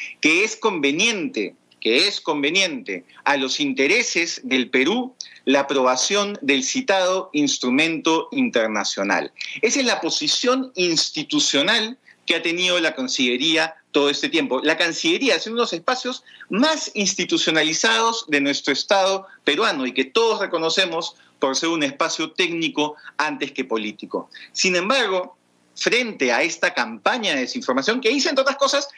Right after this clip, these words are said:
que se está afectando la soberanía nacional, esto incluso ha sido portada de algunos diarios, y que se están afectando los intereses del Perú, que va en contra de lo que señalan estos distintos informes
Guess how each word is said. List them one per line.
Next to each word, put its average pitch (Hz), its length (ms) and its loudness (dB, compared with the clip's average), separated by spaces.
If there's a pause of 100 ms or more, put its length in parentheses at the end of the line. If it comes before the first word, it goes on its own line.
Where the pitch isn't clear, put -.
(160)
que 170 100 0
se 160 140 -2
está - 440 0
afectando 220 680 0
la 185 100 2
soberanía 180 640 2
nacional, 196 560 -2
esto 170 220 -2
incluso 175 240 0
ha 180 40 0
sido 185 380 0 (220)
portada 175 640 0
de 165 300 0
algunos 143 460 0
diarios, 131 560 -2 (260)
y 220 140 2
que 240 100 -2
se 180 100 -6
están 190 240 0
afectando 190 760 0
los 143 280 0
intereses 147 600 2
del 135 140 -2
Perú, 117 320 0 (240)
que 147 140 0
va 214 280 0
en 160 260 -4
contra 254 640 0 (260)
de 196 260 0
lo 208 220 0
que 170 160 0
señalan 165 600 0
estos 156 340 -2
distintos 220 760 0
informes 170 760 0